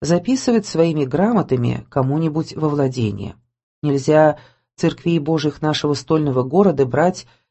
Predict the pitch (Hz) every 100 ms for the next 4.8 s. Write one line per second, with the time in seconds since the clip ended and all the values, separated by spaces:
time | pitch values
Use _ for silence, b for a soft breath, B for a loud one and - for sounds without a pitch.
0 | - 160 - 139 143 175 175 151 147 143
1 | 135 135 131 - 117 123 - 175 208 214
2 | 208 B B B - 226 165 127 127 151
3 | 220 - 151 165 - 143 123 135 135 131
4 | 135 135 147 117 110 110 101